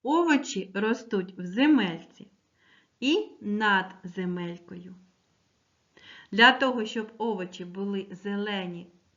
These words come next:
та смачні, потрібне сонечко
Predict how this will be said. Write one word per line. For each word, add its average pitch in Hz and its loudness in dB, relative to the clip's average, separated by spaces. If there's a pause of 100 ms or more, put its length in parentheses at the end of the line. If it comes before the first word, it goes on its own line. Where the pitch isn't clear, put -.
та 185 -6 (120)
смачні, 196 -8 (920)
потрібне 226 0 (260)
сонечко 277 0